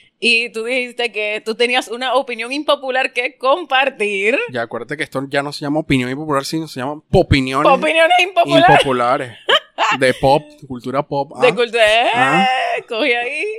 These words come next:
Speaker 1: cogí ahí.
Speaker 2: Claro que sí, mira, popiniones impopulares.
Speaker 1: <laughs> Y entonces
Speaker 2: La opinión impopular que te traigo hoy
Speaker 1: Ajá.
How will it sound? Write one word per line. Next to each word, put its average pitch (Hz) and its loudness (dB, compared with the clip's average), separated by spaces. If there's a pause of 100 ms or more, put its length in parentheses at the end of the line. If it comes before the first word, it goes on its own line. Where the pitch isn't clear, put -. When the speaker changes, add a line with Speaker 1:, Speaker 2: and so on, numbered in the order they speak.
(140)
Speaker 1:
cogí - -2
ahí. 240 0
Speaker 2:
Claro 123 0
que 143 -4
sí, 135 -8
mira, 139 -4
popiniones 127 -10
impopulares. 139 -4
Speaker 1:
<laughs> 440 2
Y - 0
entonces 320 4 (120)
Speaker 2:
La 135 2 (120)
opinión 139 -2
impopular 156 -2
que - -4
te 165 -8
traigo 147 -4
hoy 147 -6 (760)
Speaker 1:
Ajá. 208 -6